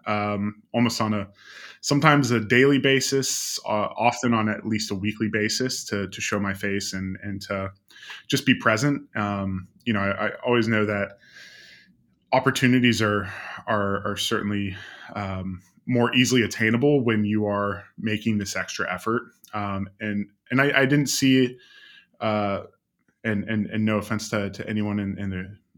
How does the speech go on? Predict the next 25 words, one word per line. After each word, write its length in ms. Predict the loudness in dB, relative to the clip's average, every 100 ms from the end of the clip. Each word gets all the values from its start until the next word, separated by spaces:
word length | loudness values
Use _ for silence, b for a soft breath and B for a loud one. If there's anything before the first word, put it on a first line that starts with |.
| _ _ B B 0
in 100 | 4
my 160 | 4
class, 300 | 2 -2 -4
'cause 140 | -6 -4
they're 160 | -2
all 260 | -2 -4 -6
really, 320 | -4 -2 -4 -10 -14
uh, 300 | -12 -10 -12 -20 _
t-, 140 | -12 -6
a 60 | -2
lot 260 | 0 2
of 200 | 0 -6
brilliant, 600 | -4 -2 -2 -4 -6 -8
um, 380 | -8 -6 -6 -8 -10 -4
folks 260 | -4 -2
in 80 | -4
this 140 | -4
group. 380 | -2 0 0 -2 B B B B B _ _ -2
I, 420 | 4 6 6 2 -4 -14 2
I 80 | 4
didn't 200 | 6 2
see 200 | 2 4
the, 240 | 6 4
the 100 | 2
same 680 | -2 2 2 4 2 0